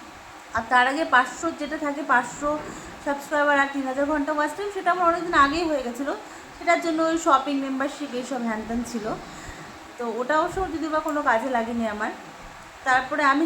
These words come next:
জানতাম না যে, উম, এক-, যে ওটার পরে পরে ওটা করতে হবে, দেখবে ফুল মনিটাইজেশন হবে। তারপরে যখন দেখলাম যে না, আমার তো চার হাজার ওয়াচ টাইম পার হয়ে গিয়ে প্রায় আট হাজার ওয়াচ টাইম হয়ে গেছে, আট হাজার ঘন্টা, কিন্তু সাবস্ক্রাইবার বাড়ছে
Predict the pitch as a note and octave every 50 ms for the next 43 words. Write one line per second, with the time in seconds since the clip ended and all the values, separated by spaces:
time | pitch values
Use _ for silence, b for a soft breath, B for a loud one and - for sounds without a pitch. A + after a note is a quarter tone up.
0 | B3+ D4 C4 C4 C4+ C4+ E4 E4+ F4+ F4+ D#4 C#4+ C#4+ E4 - - - - - -
1 | - - - - A3+ A3+ B3 B3+ B3+ B3 A#3+ A#3 G#3+ G3+ - - - D#3+ G#3 G#3+
2 | G#3+ G3+ G3 - - F#3+ G#3 G#3+ G#3+ G3+ A#3 G#3+ G#3 G#3+ G#3+ A3 A3 C4+ C4+ C4+
3 | C4 C4 C4 B3+ C4 C4 D4 C#4+ D#4 E4 D4+ C#4 C#4 C#4+ D4 D4 C#4+ B3 B3 -
4 | C4+ C#4 C#4+ D4+ F#4 C#4+ D4 D4 D4+ D4+ F#4 F#4+ - E4+ E4 D#4+ C#4+ C#4+ C4 B3+
5 | A#3+ B3 A3+ G#3+ A3+ A3+ A#3 A3+ G#3 G3+ F#3 E3+ E3+ D#3 - - - - - -
6 | - - - - - - - - - - C4 C4 C4+ C4 C#4+ D4+ D4+ D#4 E4 D#4+
7 | C#4 C#4+ D4 C#4+ D#4 D#4 D#4 E4 F4+ F#4+ F4 C#4+ D4+ D4 C#4 C#4 C#4 C4+ C4+ C#4
8 | D4 C#4+ C#4+ - - D#4 E4 D#4+ - D4 A#3+ A#3+ B3+ B3 B3 C4+ B3+ - - -
9 | - A#3+ B3+ C4 B3 - - - D4 D4 C#4 C#4 - - - - - - - A#3+
10 | - B3+ B3 B3 C4 C#4 C#4+ C#4+ D#4 - E4 E4 D4+ C4+ A#3+ A3+ A#3 - A#3+ D4
11 | C#4+ D#4 E4 E4 D#4 D4+ D#4+ D#4 - E4+ E4+ E4+ E4+ F4 F4 E4+ D#4+ - D4 D4+
12 | D4 F#4+ - - B B B B B B - A#3+ B3 D4 C4+ D4 D4 E4 D#4+ D#4+
13 | C#4+ C4+ - C4+ C#4 C#4+ D4 C#4+ C4+ D#4+ - - C#4+ C#4+ C#4+ - - D#4+ D#4 D#4
14 | D4+ C#4 C4 A#3+ A#3 A#3 -